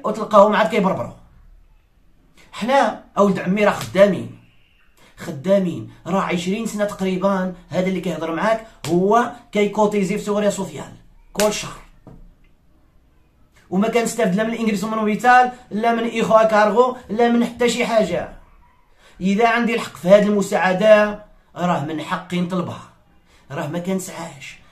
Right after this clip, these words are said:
حيت كاينين شروط. ولد عمي، اذا انت ما كتوفرش على هذوك الشروط،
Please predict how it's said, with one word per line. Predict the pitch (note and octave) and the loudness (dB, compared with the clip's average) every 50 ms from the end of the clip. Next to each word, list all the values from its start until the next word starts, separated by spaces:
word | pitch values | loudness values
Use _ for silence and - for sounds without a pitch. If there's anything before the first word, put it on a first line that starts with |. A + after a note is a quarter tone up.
| _ - | _ -10
حيت | - F#3 F#3 F3+ | -8 -8 -8 -6
كاينين | - G3+ G3 F#3+ F#3+ F#3+ F#3 F3+ | -4 -2 -2 0 0 0 -2 -2
شروط. | E3 - G3 G3 F#3 F#3 F#3+ G3+ G#3 G#3 G3+ G3 F#3+ | -4 -4 -6 -4 -2 0 0 2 2 2 0 0 0
ولد | F3+ E3+ D#3+ - | -2 -4 -4 -4
عمي، | - C#3 C#3 C3 B2+ A2+ G2+ - - - _ _ _ _ _ _ _ _ _ _ _ _ _ _ _ _ _ _ _ _ _ _ _ _ _ - | -6 -6 -6 -8 -8 -10 -12 -12 -16 -20 _ _ _ _ _ _ _ _ _ _ _ _ _ _ _ _ _ _ _ _ _ _ _ _ _ -8
اذا | D#3 E3+ F#3 G#3 | -6 -2 0 0
انت | G#3+ G#3+ | 0 0
ما | A3 G#3+ G3+ | 0 -2 -2
كتوفرش | G3+ F#3+ G3 G3 F3+ - F3+ - D#3 | -2 -2 -2 -2 -4 -4 -8 -10 -6
على | D3 E3 D#3+ | -4 -4 -4
هذوك | D#3 C#3+ | -4 -6
الشروط، | - - - D#3+ E3 G3 A3 A3 G#3+ G3+ - | -10 -12 -10 -6 -4 -2 0 2 0 0 -2